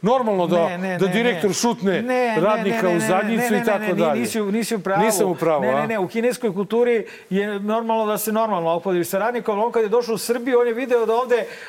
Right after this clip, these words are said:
Speaker 2: radnika možeš i nogom u dupe i to, o, o, to, da je to opuštena stvar. I on je to, to shvatio tako i bukvalno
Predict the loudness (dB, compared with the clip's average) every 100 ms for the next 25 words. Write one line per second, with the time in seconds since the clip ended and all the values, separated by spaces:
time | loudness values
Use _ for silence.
0 | -4 0 0 0 -2 -2 0 -2 -2 -2
1 | -2 -2 0 0 0 2 2 0 -8 -4
2 | -2 -2 0 2 2 0 2 0 2 0
3 | 2 2 2 0 0 0 0 0 0 0
4 | -2 -2 -2 -2 0 0 0 0 0 2
5 | 2 0 0 2 0 2 0 4